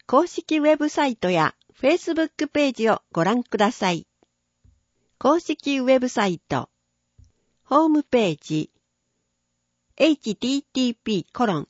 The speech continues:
スラッシュスラッシュダブリューダブリューダブリュードットアイジーエードットエヌイードットジェーピースラッシュチルダ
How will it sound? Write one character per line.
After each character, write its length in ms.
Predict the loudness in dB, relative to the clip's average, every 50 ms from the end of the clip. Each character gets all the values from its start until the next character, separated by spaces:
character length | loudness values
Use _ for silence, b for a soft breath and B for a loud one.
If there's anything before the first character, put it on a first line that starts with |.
| _
ス 140 | -10 -4 -2
ラ 80 | -2 -2
ッ 20 | -2
シ 180 | -4 -8 -8
ュ 40 | -8
ス 120 | -6 -2
ラ 80 | -2 -2
ッ 40 | -2
シ 320 | -4 -10 -10 -4 -2 -2
ュ 80 | -2 -2 -2
ダ 120 | -2 0
ブ 100 | 0 0
リ 140 | 0 0 0
ュ 0 | 0
ー 20 |
ダ 140 | 0 0 0
ブ 100 | 0 0
リ 160 | 0 -2 -4
ュ 20 |
ー 20 | -2
ダ 120 | -2 -2 0
ブ 100 | 0 -2
リ 160 | -2 -2 -4
ュ 40 | -4
ー 40 | -2
ド 100 | -2 -4
ッ 60 | -4 _ _ _ -6
ト 220 | -4 -4 -4 -6 _ -2
ア 120 | 0 0
イ 120 | 0 -2 _ _
ジ 320 | -6 -4 -2 -2 -2 -4 -6 -4
ー 60 | -2
エ 80 | 0 0 -2
ー 60 | -4 -6
ド 100 | -4 -4
ッ 60 | -4 -4 _ _ -6
ト 220 | -4 -4 -4 -4 _ _ -4
エ 120 | -2 0
ヌ 200 | 0 2 0 0
イ 280 | 0 0 -2 -2 -4 -6 _
ー 40 | -6
ド 80 | -6
ッ 60 | -6 -6 _ _ _
ト 200 | -6 -4 -4 -6 _ _ _ -2
ジ 100 | 0 2
ェ 40 | 2
ー 80 | 0 -2 _ _
ピ 240 | -6 -4 -4 -4 -6
ー 40 | _
ス 140 | -10 -6 -2
ラ 120 | -2 -2
ッ 40 | -4 -6
シ 280 | -14 -14 -8 -6 -6
ュ 80 | -6 -6 _ _ _ _ _ _ _ _ _ _ -20 _ _ _ _ _ _ _ _
チ 160 | -2 0 2
ル 120 | 2 2 2
ダ 260 | 2 0 0 -2